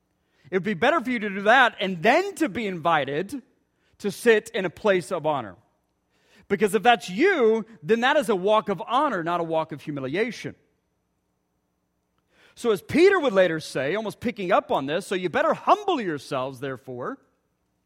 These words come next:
under the mighty hand of God, so that at the proper time he may exalt you."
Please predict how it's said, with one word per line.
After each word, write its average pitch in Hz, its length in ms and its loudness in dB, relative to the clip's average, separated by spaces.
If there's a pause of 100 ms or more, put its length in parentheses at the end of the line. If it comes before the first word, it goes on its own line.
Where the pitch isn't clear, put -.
(440)
under 311 420 2
the 226 100 0
mighty 208 340 0
hand 180 240 -2
of 143 140 -4
God, 131 420 -2 (1200)
so 294 320 2
that 262 200 2
at 226 140 -2
the 214 80 -4
proper 247 400 -4
time 185 520 -4 (300)
he 262 640 0 (520)
may 180 220 -2
exalt 143 580 -4
you." 117 100 -12